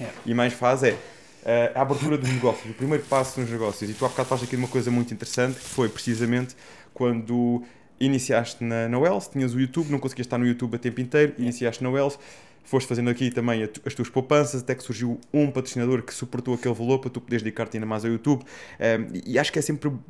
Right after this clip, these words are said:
Speaker 2: bom a malta perceber como é que nós começamos, os primeiros passos, porque a malta
Speaker 1: É.
Speaker 2: vê um canal grande, trezentos mil seguidores e, "Ei, não, isto, eh, ele pode viver disto", e às vezes não sabe o caminho que foi
Speaker 1: O
Speaker 2: feito
Speaker 1: caminho,
Speaker 2: até lá
Speaker 1: é.
Speaker 2: e o que nós passamos. Conta-me um bocadinho como é que está a ser agora este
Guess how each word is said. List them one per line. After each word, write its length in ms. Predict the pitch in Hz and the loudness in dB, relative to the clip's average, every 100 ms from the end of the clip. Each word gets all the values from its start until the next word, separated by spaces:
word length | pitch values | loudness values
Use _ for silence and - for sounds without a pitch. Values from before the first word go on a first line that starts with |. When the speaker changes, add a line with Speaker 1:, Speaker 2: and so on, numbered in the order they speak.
| - | -16
Speaker 2:
bom 480 | - - 120 143 143 | -14 -4 2 4 4
a 40 | |
malta 260 | 143 139 123 | 2 0 -4
perceber 360 | - 127 135 | -4 -2 0
como 240 | - 143 147 | 0 0 2
é 100 | 143 | 0
que 320 | - 139 120 - 127 | -4 -6 -6 -12 -4
nós 380 | 127 120 117 | 0 0 0
começamos, 580 | - 131 123 135 123 101 | -4 -6 -2 0 0 -4
os 80 | 110 | -8
primeiros 340 | - 120 120 | -2 0 0
passos, 300 | - 127 113 | 2 4 4
porque 220 | - 113 117 | 0 -6 -4
a 20 | |
malta 220 | 120 120 | -2 -2
Speaker 1:
É. 20 | |
Speaker 2:
vê 100 | 113 | 0
um 120 | 120 | 0
canal 280 | 117 120 117 | 0 0 0
grande, 320 | 120 127 123 - - - - | 0 0 -2 -6 -18 -20 -10
trezentos 340 | 117 123 113 131 | 0 2 2 0
mil 120 | 127 | -2
seguidores 640 | 123 123 117 127 127 110 | 0 0 2 4 4 2
e, 100 | 120 120 147 | -2 -4 -4
"Ei, 360 | 139 120 104 | -4 -4 -6
não, 300 | 98 98 87 | -8 -12 -12
isto, 500 | 101 - - 120 117 113 - - - | -12 -10 -4 -2 -2 -4 -12 -20 -12
eh, 160 | 101 104 | -8 -2
ele 100 | 120 | -2
pode 260 | 120 127 123 | 2 2 2
viver 240 | 120 123 110 | 0 0 4
disto", 320 | 123 120 120 | 4 4 2
e 60 | 120 | 0
às 40 | |
vezes 140 | 143 | 2
não 80 | 151 | -2
sabe 240 | 135 135 139 | -2 0 0
o 60 | |
caminho 300 | 135 135 135 | 0 -2 -2
que 40 | 131 | 0
foi 100 | 131 | 0
Speaker 1:
O 20 | |
Speaker 2:
feito 180 | 135 120 | 0 -2
Speaker 1:
caminho, 220 | 113 120 | 0 2
Speaker 2:
até 40 | |
lá 220 | 120 139 131 | 4 2 0
Speaker 1:
é. 120 | 104 - - | -4 -10 -4
Speaker 2:
e 80 | 123 | -2
o 60 | |
que 60 | 127 | -2
nós 120 | 123 | -4
passamos. 440 | - 117 107 92 - - - - - | -2 -2 0 -2 -6 -20 -20 -8 0
Conta-me 260 | 180 185 | 0 2
um 60 | 180 | 2
bocadinho 180 | 170 165 | 2 0
como 120 | 160 | -2
é 40 | |
que 40 | 156 | 0
está 100 | 156 | -2
a 40 | |
ser 120 | 151 | 0
agora 220 | 151 151 143 | 2 4 2
este 180 | 139 | 0